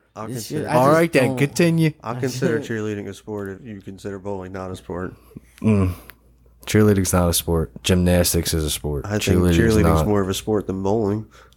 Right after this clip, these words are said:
Speaker 3: Well, that, once again, that's your opinion.
Speaker 2: You're an idiot.
Speaker 3: <sighs> Whatever. I
Speaker 2: Uh,
Speaker 3: wear it on my sleeve.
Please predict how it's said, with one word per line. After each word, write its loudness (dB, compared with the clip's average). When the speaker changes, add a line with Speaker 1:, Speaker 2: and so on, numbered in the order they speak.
Speaker 3:
Well, -2
that, -2
once -2
again, 2
that's -2
your 4
opinion. 2
Speaker 2:
You're 4
an 2
idiot. 4
Speaker 3:
<sighs> 6
Whatever. 2
I 2
Speaker 2:
Uh, 4
Speaker 3:
wear 6
it 2
on 4
my 2
sleeve. 0